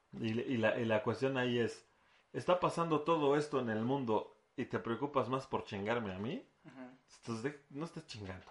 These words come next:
Speaker 2: Ujú.
Speaker 1: Estás chingando, ponte a, ponte a, a lo que de-, realmente, a,
Speaker 2: Importa.
Speaker 1: este, importa, cabrón. Entonces, no me estés chingando, güey. Tienes a gente muriéndose de hambre,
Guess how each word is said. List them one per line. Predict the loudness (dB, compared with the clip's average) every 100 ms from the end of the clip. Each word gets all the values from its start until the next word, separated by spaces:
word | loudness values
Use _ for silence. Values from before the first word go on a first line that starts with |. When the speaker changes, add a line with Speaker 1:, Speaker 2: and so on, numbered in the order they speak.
| -20 _ _
Speaker 2:
Ujú. | -20
Speaker 1:
Estás | -10 -10
chingando, | -6 -4 0 0 0 -2
ponte | -4 0
a, | 0 0 -6 0 0 4
ponte | 4 6 8
a, | 8 10 6
a |
lo | 6 2
que | 2
de-, | 4 4 6
realmente, | 6 6 4 2 2 4 4 4
a, | 4 2
Speaker 2:
Importa. | 2 0
Speaker 1:
este, | 0 -2
importa, | 0 0 0 -4 -6
cabrón. | -6 -8 -12 _ -20
Entonces, | -20 _ -6
no | -2
me |
estés | -2 -2 -6
chingando, | -6 -4 -4 -2 -2
güey. | -2 -4
Tienes | -4 -2 -4
a | -4
gente | -6 -4 -4
muriéndose | -2 -4 -2 0
de | 0
hambre, | 2 0 -2